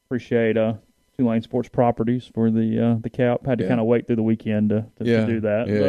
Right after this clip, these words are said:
Speaker 2: you couldn't
Speaker 1: um,
Speaker 2: have done that last week.
Speaker 1: Yeah, I, I, I told Banks, I said, "Look, as long as, like, the game goes as I think, like, yeah, I'll be fine wearing it next
Speaker 2: <laughs>
Speaker 1: week." I was like, "If Tulane wins by some mistake, like, that, that bitch is gone for, like, months. We'll have to,
Speaker 2: Yeah.
Speaker 1: we'll have to let some,
Speaker 2: Yeah.
Speaker 1: some, some, some time play off." But it's, uh,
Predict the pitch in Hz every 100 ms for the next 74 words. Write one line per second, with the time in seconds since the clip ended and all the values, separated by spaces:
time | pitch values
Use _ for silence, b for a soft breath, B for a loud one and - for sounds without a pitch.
0 | - 127 127 104 98 95 90 87 85 82
1 | 90 80 180 170 165 185 165 156 226 170
2 | 147 160 151 - 139 170 170 214 220 294
3 | 370 226 180 151 - 156 160 190 165 175
4 | 165 135 127 - 165 185 170 160 208 156
5 | 151 190 196 151 - 196 214 180 180 151
6 | 151 - 160 160 160 151 165 135 - 262
7 | 226 151 135 180 190 143 131 127 131 -
8 | 131 - 139 135 - - _ 160 - 147
9 | 139 123 131 127 117 113 104 117 107 101
10 | 123 113 92 131 135 139 131 - - -
11 | 87 85 87 127 120 196 131 113 131 120
12 | 117 123 113 113 113 - - 101 - b
13 | b b b _ - 127 - 110